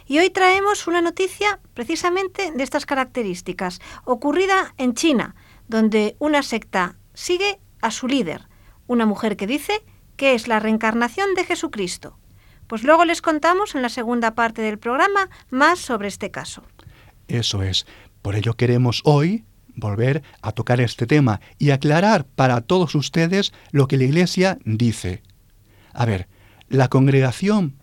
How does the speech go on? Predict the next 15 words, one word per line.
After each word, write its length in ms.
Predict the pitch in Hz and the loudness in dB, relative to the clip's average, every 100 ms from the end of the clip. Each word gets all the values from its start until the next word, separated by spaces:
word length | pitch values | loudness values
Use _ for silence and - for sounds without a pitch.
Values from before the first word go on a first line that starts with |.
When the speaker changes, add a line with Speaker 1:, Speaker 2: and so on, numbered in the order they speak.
| - | -12
Speaker 2:
para 220 | - 110 101 | -6 -4 -2
la 60 | |
Doctrina 340 | 95 - 160 127 | -2 0 2 2
de 60 | |
la 100 | 117 | 0
Fe 320 | 107 147 151 - _ _ _ - - | 2 2 2 -6 _ _ _ -20 -12
recordaba 640 | - 113 117 117 127 135 123 | -4 -4 -2 0 2 2 2
en 80 | 110 | 0
el 100 | 110 | 0
año 220 | 123 107 | 0 0
dos 300 | 104 98 - | 0 -2 2
mil 240 | 131 135 131 | 2 2 4
once 640 | 170 170 - 147 180 220 _ _ _ - - - | 4 4 2 0 0 -2 _ _ _ -20 -20 -2
las 300 | 131 123 151 | 0 2 2
normas 720 | 165 226 214 208 220 220 | 4 6 4 4 2 0